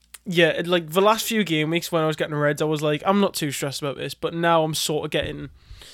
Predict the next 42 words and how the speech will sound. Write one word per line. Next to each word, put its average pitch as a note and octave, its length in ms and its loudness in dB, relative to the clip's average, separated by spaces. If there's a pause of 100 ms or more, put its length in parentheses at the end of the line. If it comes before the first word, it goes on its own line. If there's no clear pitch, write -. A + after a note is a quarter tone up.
(300)
I'm D#3+ 140 -2
sorta E3 400 2
getting D3+ 220 -4
stressed, D3 440 -8
I D#3 40 -8
can't D3 260 -6
lie. D3+ 240 -4 (320)
<laughs> - 300 -20
This G3+ 200 2
is E3 160 -8
not D3 280 -6
good. C#3+ 180 -10 (760)
Um, C#3+ 640 -4 (400)
yeah, D3 340 -2
it's, - 480 -6
it's - 180 -6
not D3 220 -6
good. - 220 -18 (100)
It's - 180 -6
not D3+ 220 -6
good. C#3+ 340 -10
Um, C#3+ 500 -4 (600)
yeah, F3+ 260 -2
we're F3 120 4
down A3 380 2
to A3 280 2
two G#3 380 2
hundred G3 340 2
forty-four E3 480 -2
kilos. D3 220 -8
We're E3 40 -8
still C#4+ 180 -2
inside F4+ 180 0
the F4+ 80 -10
top - 280 0 (520)
two A3 320 0
fifty, D3+ 400 -4
which D3+ 240 -6
is, D3+ 260 -4 (240)
which - 180 -6
is E4 120 0
fine, B3+ 440 -2